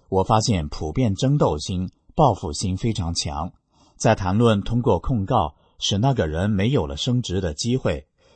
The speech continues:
他会在同事面前抬不起头等等时，那种喜悦、幸灾乐祸的表情，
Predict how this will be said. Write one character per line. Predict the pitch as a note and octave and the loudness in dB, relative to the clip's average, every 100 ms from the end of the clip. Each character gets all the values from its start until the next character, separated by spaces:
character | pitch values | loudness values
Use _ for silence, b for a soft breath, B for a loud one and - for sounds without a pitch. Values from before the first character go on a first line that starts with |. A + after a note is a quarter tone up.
| b | b
他 | A#2 | -2
会 | A2+ A2+ | 2 2
在 | A2 G2 | 4 2
同 | E2+ F2 G2+ | 0 -4 -4
事 | C#3+ | 0
面 | C3 G2+ | 0 0
前 | E2 E2+ D#2 F2 - | -2 -6 -6 -6 -6
抬 | - F#2+ | -4 -2
不 | C#3+ | 0
起 | - E2+ | -2 -6
头 | - - F2 | -8 -4 -4
等 | G#2 F2 | -2 -4
等 | G#2 D#2 | -2 -4
时， | D2 - D#2 F2 - b b b b | -6 -6 -6 -8 -14 b b b b
那 | B2 | 2
种 | A2 G#2 | 4 2
喜 | G#2+ - D2 | 2 -2 -4
悦、 | D#2+ A#2 D#2+ - _ | 0 2 2 -4 _
幸 | - - G#2 | -4 0 0
灾 | F2+ A#2+ | 2 2
乐 | C#3 G2+ | 2 0
祸 | - C#3+ | 2 0
的 | G2+ | 0
表 | F2 D2 | -4 -6
情， | C#2+ F2 D#2+ | -6 -6 -6